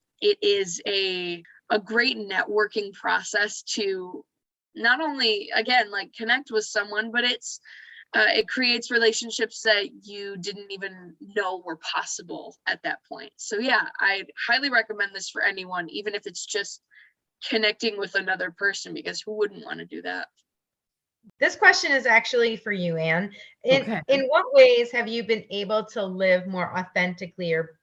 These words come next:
Speaker 2: be more truly yourself as you've gotten older?
Speaker 3: Well, I think it comes down to, at least for me, getting to the point where I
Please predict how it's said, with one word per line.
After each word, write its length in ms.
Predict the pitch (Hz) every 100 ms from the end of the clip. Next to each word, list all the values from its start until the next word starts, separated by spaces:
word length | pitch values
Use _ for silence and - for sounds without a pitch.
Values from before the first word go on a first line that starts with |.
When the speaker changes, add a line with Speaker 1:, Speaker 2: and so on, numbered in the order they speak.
| _
Speaker 2:
be 140 | 208 202
more 300 | 185 175 170
truly 600 | - - 208 196 196 196
yourself 880 | 175 170 170 - - 170 139 113 - 175
as 240 | 165 160
you've 180 | 160 160
gotten 320 | 156 - 156
older? 440 | 147 165 - - _ _ _ _ _ _ _ - - - - _ _ _ -
Speaker 3:
Well, 200 | 320 277
I 100 | 269
think 300 | 311 359 339
it 120 | -
comes 440 | 240 202 196 -
down 380 | 190 180 190 214
to, 220 | - 175
at 120 | 156
least 340 | 196 214 214 -
for 160 | 196
me, 600 | 170 196 208 175 170 180 - - _ _ _ _ _ _ _ - _ _ _ _ 175
getting 320 | 196 233 277
to 160 | 302 240
the 100 | 202
point 460 | - 214 196 190
where 200 | 175 190
I 220 | 175 160